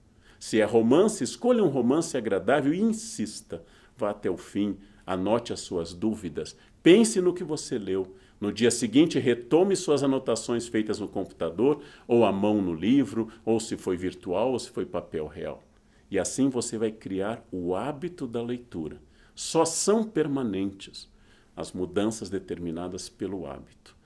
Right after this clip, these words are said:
Só são permanentes as mudanças que você insiste. Não adianta amanhã ler a tarde toda. Não adianta no próximo sábado sentar e estudar oito horas de inglês. Isso é inútil, isso é uma fantasia e vai reforçar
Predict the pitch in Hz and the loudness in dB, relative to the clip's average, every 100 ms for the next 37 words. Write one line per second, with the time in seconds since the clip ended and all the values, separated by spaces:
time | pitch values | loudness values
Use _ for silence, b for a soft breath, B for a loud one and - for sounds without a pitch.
0 | b b - 143 139 - 247 - 165 139 | b b 0 2 6 6 6 8 6 8
1 | 120 131 175 - 131 117 107 98 139 151 | 6 6 6 4 -2 0 0 4 4 2
2 | - - 104 110 - 131 147 143 - - | -6 -4 -2 -2 0 0 0 -4 -10 -4
3 | 95 - - - - b b b b 123 | -4 -6 -16 -20 -20 b b b b 4
4 | 156 214 247 247 208 180 127 151 160 160 | 10 10 10 8 6 4 4 4 4 4
5 | 139 123 113 107 131 135 107 113 117 101 | 2 2 2 2 2 0 0 0 0 -4
6 | - 98 101 101 - 85 80 - _ b | -4 -6 -6 -14 -10 -8 -8 -12 _ b
7 | b b b b 151 208 208 135 180 185 | b b b b 6 8 6 6 6 6
8 | 170 147 143 139 - 120 117 - 147 151 | 2 2 4 2 2 -2 -2 2 4 4
9 | 139 120 123 107 107 151 139 - 110 120 | 2 -2 0 0 2 2 2 -2 -2 0
10 | 117 139 135 113 110 110 110 104 92 90 | 2 0 0 0 2 0 -2 -4 -2 -4
11 | - B 147 - 147 139 117 135 131 110 | -6 B 0 2 4 6 6 6 4 -2
12 | - 107 101 147 135 131 110 139 120 B | -4 -6 -2 -2 0 0 2 2 2 B
13 | B 131 110 160 143 175 180 151 135 - | B 2 6 6 8 6 6 2 2 0
14 | - 101 - | -2 -2 -2